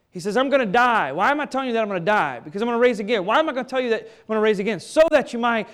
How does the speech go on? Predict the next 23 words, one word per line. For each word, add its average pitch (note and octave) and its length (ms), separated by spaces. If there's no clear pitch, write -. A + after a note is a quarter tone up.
believe." A3+ 760
If - 60
you A3+ 80
didn't D#4+ 180
believe D4 380
because C4 260
of A3 60
the G#3+ 80
faith, C4+ 520
uh, A3+ 260
because A#3 280
of A3 80
the G3+ 160
miracles C#4 540
and A#3 60
because A#3 220
of A#3 80
the A#3 100
actions C4 600
and A3 100
because A3+ 300
of G3+ 120
the G3+ 160